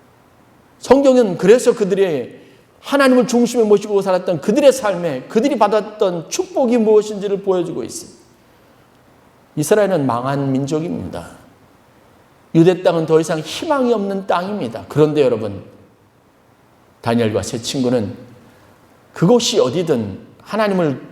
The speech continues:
중심으로 하나님의 그들의 삶을 재편했고 하나님을 그들의 주인으로 모시고 살았고 하나님의 높고 위대하심을 사람들에게 보여줬고 이방 민족이, 심지어는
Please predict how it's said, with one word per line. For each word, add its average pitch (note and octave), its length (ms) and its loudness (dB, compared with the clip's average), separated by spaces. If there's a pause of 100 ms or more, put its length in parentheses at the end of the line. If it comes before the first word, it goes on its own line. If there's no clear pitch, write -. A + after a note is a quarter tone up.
(100)
중심으로 E3+ 840 -2
하나님의 D3+ 460 -4
그들의 F#3 260 0
삶을 F#3+ 400 -4
재편했고 A3+ 680 -4 (800)
하나님을 G#3 480 2
그들의 F#3+ 340 2
주인으로 G#3+ 400 2
모시고 A3+ 420 2
살았고 D3 560 -6 (800)
하나님의 G3+ 580 0
높고 A3+ 600 2
위대하심을 G#3 600 -2
사람들에게 F3+ 600 -2
보여줬고 G3+ 840 2 (560)
이방 G#3+ 340 4
민족이, D#3 500 -8
심지어는 D#3+ 720 -4